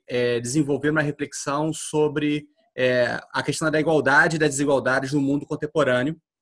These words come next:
tá? A gente, eu vou, a gente só tá, é, fechando a proposta e os palestrantes para poder divulgá-la, mas já antecipando, esse mês de maio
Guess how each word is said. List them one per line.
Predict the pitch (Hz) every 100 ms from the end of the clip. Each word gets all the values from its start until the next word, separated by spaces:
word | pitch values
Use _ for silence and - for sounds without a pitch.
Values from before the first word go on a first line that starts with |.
| -
tá? | 120
A | 120
gente, | 123 131
eu | 123
vou, | 117 127 127 110 98 _ - _ _ _ _
a | 127
gente | 120 -
só | 131
tá, | - 131 139 131 117 -
é, | 117 113 110 107 -
fechando | 135 123 147
a | 151
proposta | 143 139 139 151 156 - 165 160 156 151 143 -
e | 127
os | 127 123 -
palestrantes | 123 120 - 127 139 156 - 151 -
para | 139 135
poder | 143 131
divulgá-la, | 135 131 143 120 123 143 160 175 _ _ -
mas | 120 131
já | 123 131
antecipando, | 131 131 135 123 135 147 165 180 -
esse | 151 160
mês | 156 151
de | 147
maio | 123 135 165